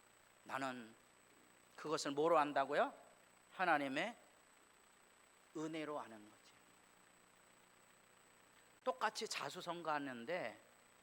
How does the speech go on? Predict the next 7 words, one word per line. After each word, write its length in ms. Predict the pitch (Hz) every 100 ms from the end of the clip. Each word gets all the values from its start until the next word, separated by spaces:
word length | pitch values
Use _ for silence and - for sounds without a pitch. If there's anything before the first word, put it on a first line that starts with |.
| - - - - - -
어떤 320 | 147 - 190
사람은 360 | 180 180 185 185
자기가 340 | - 165 175
성공했다고 760 | 165 - 254 233 214 - 175 180
잘나서 800 | - 143 147 135 - 143 156 110 - - - - - - -
어려움 520 | 143 165 190 180 190
당할 460 | 175 170 165 160